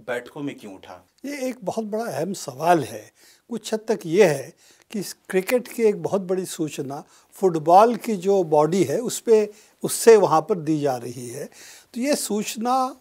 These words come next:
Speaker 2: वर्ल्ड इकोनॉमिक फोरम, जिसको हम क्लब of rich कह सकते हैं, दुनिया के सबसे बड़े-बड़े कंपनियों के मालिक वहाँ जाते हैं, फाइनेंस मिनिस्टर्स वहाँ जाते हैं। ये कोई वर्ल्ड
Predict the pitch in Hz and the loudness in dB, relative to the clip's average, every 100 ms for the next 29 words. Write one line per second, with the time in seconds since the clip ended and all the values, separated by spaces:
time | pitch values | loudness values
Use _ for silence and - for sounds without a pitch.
0 | - 165 233 214 170 - 156 160 208 - | -6 -2 -2 -2 -6 -6 -8 -6 -8 -6
1 | 175 185 208 165 143 - 170 175 175 - | -6 -4 -6 -10 -12 -6 -4 -4 -6 -16
2 | - _ - 175 190 185 185 160 135 190 | -20 _ -10 0 2 2 2 0 2 0
3 | - - 160 131 - 135 - 135 - 147 | 0 -4 -4 -4 -4 -8 -8 -12 -12 -20
4 | - - - - 156 165 170 175 180 170 | -20 -20 -20 -10 -2 2 2 0 -6 -6
5 | _ _ _ - 165 160 - 175 135 147 | _ _ _ -4 -4 -4 -4 -4 -2 0
6 | 165 156 160 160 147 135 156 156 156 - | 0 0 -2 -2 -6 -6 -6 -2 -2 -2
7 | 151 135 139 165 165 151 151 147 147 147 | -4 -2 2 0 0 -4 -4 -2 -2 0
8 | 160 139 147 143 _ - - _ - 165 | -2 -2 -4 -6 _ -20 -20 _ 2 2
9 | 160 170 180 170 160 151 147 - 190 175 | 4 4 2 0 -4 -4 -4 -4 -4 -2
10 | 160 147 147 139 139 156 135 139 139 139 | -4 -4 -2 -2 -2 -6 -6 -6 -10 -12
11 | - - _ _ _ _ _ _ _ - | -20 -20 _ _ _ _ _ _ _ -14
12 | - 285 302 - 240 262 277 - 175 151 | -4 -2 -2 2 4 2 -2 -6 -8 -4
13 | 151 240 262 | 4 4 4